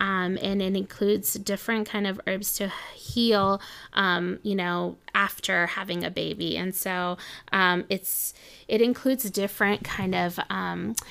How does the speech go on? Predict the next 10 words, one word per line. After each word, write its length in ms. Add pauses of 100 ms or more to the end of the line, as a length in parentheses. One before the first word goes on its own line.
(200)
teas 720
and 600
different 380
herbs 300
that 180
you 80
kind 260
of 360
make 300
together, 680